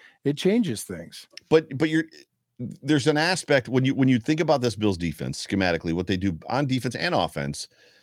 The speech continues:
Speaker 2: On offense, they're gonna beat you with the one thing that they don't feel that you can stop, right? So they're gonna, they're gonna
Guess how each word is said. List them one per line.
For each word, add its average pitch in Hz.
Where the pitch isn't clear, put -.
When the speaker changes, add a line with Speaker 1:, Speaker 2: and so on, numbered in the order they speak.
Speaker 2:
On 113
offense, 156
they're 160
gonna 139
beat 127
you 117
with 117
the 107
one 113
thing 117
that 104
they 101
don't 104
feel 107
that 95
you 92
can 95
stop, 60
right? 80
So -
they're 90
gonna, 92
they're 90
gonna 92